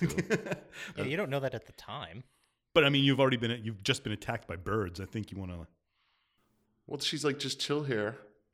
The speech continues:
Speaker 1: Take this
Speaker 2: In a
Speaker 1: gun
Speaker 2: town
Speaker 1: in
Speaker 2: of no
Speaker 1: case,
Speaker 2: people.
Speaker 1: in case somebody tries to attack you, take the gun. I'm gonna go get help," is what she said.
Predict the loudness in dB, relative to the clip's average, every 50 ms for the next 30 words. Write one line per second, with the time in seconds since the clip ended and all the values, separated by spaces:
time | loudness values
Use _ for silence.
0 | _ -4 -4 -4 -2 -2 -2 0 2 2 4 4 6 4 4 2 0 2 2 2
1 | 2 2 0 -4 -4 -4 -4 -6 -6 -6 -8 -8 -4 0 0 0 0 0 -2 -4
2 | -4 -2 0 -2 -2 -2 -4 -4 -4 -2 -4 -2 -4 -4 -4 -4 -2 -4 -4 -4
3 | -4 -8 -8 -6 -6 -8 -8 -8 -8 -6 -6 -4 -4 -6 -6 -10 -16 _ _ _
4 | -4 -4 -2 -2 -2 -2 -2 -2 -2 -2 -2 -4 -4 -4 -4 -4 -6 -8 -12 -20
5 | -20 _ -18 -16 -14 -12 -12 -12 -12 -12 -12 -12 -14 -14 -16 -18 -20